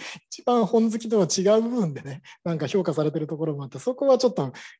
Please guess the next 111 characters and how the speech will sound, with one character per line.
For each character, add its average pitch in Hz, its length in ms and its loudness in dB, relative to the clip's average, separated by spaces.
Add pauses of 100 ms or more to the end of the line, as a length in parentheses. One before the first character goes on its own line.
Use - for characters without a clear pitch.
(120)
危 151 200 -2
な 160 100 2
い 156 60 0
か 127 100 -6
な 180 160 2
と 190 120 -2
い - 0 -
う - 20 -2
ふ 135 80 -8
う 147 40 -6
に 131 80 -10
思 151 160 -6
う 139 60 -8
面 240 200 2
も 135 200 -4 (300)
あ 151 80 -12
り 139 80 -10
ま 135 120 -8
す - 100 -18
け 120 80 -14
れ 101 80 -16
ど 101 100 -20
も 120 100 -12
ね。 202 280 0 (320)
で、 190 220 2
た 269 100 2
だ 226 80 4
こ 247 100 4
れ 247 60 8
は 247 100 4
だ 247 80 2
か 220 80 2
ら 185 60 2
先 180 240 -6
ほ 208 80 -6
ど 196 80 -4
お - 20 -4
っ 185 40 -6
し - 100 -6
ゃ - 20 -2
っ-、 196 160 -8
あ 170 140 -8
の、 165 80 -6
申 170 160 -2
し 190 40 -2
上 190 60 2
げ 180 80 0
た 175 80 -2
よ 156 60 0
う 143 40 -4
に、 135 80 -10
紙 233 220 -2
の 262 80 -2
本 262 200 -2
で 202 40 0
は 131 120 -4
な 143 100 -8
く - 80 -20
て - 100 -20
ね、 117 140 -14 (180)
デ 196 100 2
ジ 240 140 -8
タ 233 140 0
ル 240 80 -2
の 262 80 -4
作 - 240 -6
品 160 160 -6
と 147 80 -8
い - 0 -
う - 20 -8
こ 139 80 -12
と 123 80 -14
で 95 60 -20
す - 160 -20
よ 110 60 -20
ね。 160 120 -18 (220)
電 170 160 -4
子 - 20 -6
書 208 80 -4
籍 196 160 -8
的 196 220 -2
な 202 80 0
も 196 100 -2
の 196 140 -4
の 240 180 0
一 - 160 -10
つ 156 120 -12
の、 113 200 -14 (300)
あ 143 80 -14
の、 123 320 -10
し - 120 -6
ょ-、 156 200 -4 (260)
あ 131 60 -12
の、 117 340 -14 (560)
な 131 80 -14
ん - 20 -12
て 120 60 -16
い 110 40 -16
う - 40 -12
か、 - 60 -4
処 160 80 -2
世 170 160 2
術 135 220 -6
的 131 180 -6
な 123 320 -8
対 156 180 0
応 143 80 -4
の 143 60 -6
仕 - 100 -4
方 135 220 -8
の 135 180 -12